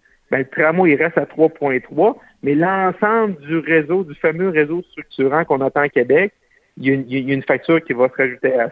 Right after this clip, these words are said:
ça. Et là, quand on pense à monsieur Legault qui va parler avec monsieur Leoulier, le maire de Lévis, pour parler du troisième lien. Donc, tout ce qui est transport en commun, euh, mobilité à Québec, là, euh, c'est une facture qui va être très, très, très, très, très salée. Euh,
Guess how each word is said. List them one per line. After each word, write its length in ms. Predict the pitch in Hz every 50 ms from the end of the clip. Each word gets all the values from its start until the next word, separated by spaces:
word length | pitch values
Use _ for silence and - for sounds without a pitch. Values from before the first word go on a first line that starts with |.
| - _
ça. 280 | 175 180 196 202 202 202 - - _ _ -
Et 100 | - 135
là, 120 | 139 143
quand 200 | 143 - 147 147
on 40 | 143
pense 300 | - - 147 151 160 156 -
à 80 | 139 131
monsieur 440 | 131 131 131 - - 156 151 147
Legault 440 | 147 147 143 139 139 135 135 147 156 160
qui 120 | - 127
va 100 | 120 123
parler 160 | - 135 139
avec 140 | 143 139 -
monsieur 300 | 139 131 - - 131 135
Leoulier, 440 | 131 131 131 131 127 123 127 147 147
le 80 | 139
maire 220 | 131 131 135 135 131
de 120 | 127 123 -
Lévis, 300 | 127 123 123 - 143 143
pour 160 | - - -
parler 200 | - 123 123 127
du 240 | - _ _ - _
troisième 500 | - 123 127 123 117 123 120 120 123 123
lien. 160 | 139 160 185
Donc, 240 | 175 151 143 139 135 - - - _ _
tout 80 | - 208
ce 60 | 196
qui 80 | - 180
est 80 | 165 - 160 175
transport 380 | - 175 170 - 190 190 196 185 -
en 100 | 165 156
commun, 560 | - - 143 147 151 156 170 175 180 185 190
euh, 300 | 185 180 - - 135 135
mobilité 760 | 139 143 165 156 151 175 170 160 147 156 - - 170 170 170 160
à 60 | 147
Québec, 480 | 139 - 139 127 139 143 170 180 175 -
là, 240 | 160 160 160 160 165 - _ _ _ _ _ _ -
euh, 420 | 127 123 123 123 127 123 120 120 -
c'est 80 | - 135
une 60 | 123
facture 280 | - 135 135 - 170 170
qui 100 | - 123
va 80 | 127
être 120 | 123 - -
très, 160 | - - 147
très, 140 | - - 127
très, 180 | 120 - 139 -
très, 160 | - 127 120
très 220 | - - 135 135 135 - -
salée. 460 | 127 117 117 117 123 131 139 143 - _ _ _ _ _ - -
Euh, 380 | 127 120 120 117 117 117 117